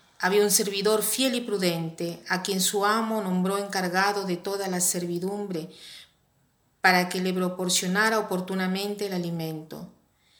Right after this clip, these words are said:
Dichoso ese servidor, si al regresar su amo lo encuentra cumpliendo con su deber. Yo les aseguro que le encargará la administración de todos sus bienes. Pero si el servidor es un malvado y pensando que su amo tardará,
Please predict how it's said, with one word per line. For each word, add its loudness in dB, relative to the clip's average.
Dichoso 4
ese 4
servidor, 0
si 0
al 2
regresar 2
su 2
amo -2
lo 0
encuentra 2
cumpliendo 0
con -2
su -2
deber. -6
Yo 4
les 4
aseguro 2
que -2
le 0
encargará 0
la 0
administración 0
de 0
todos -2
sus -6
bienes. -6
Pero 2
si 4
el 4
servidor 2
es 2
un 0
malvado 0
y -8
pensando 2
que -4
su 0
amo 0
tardará, -2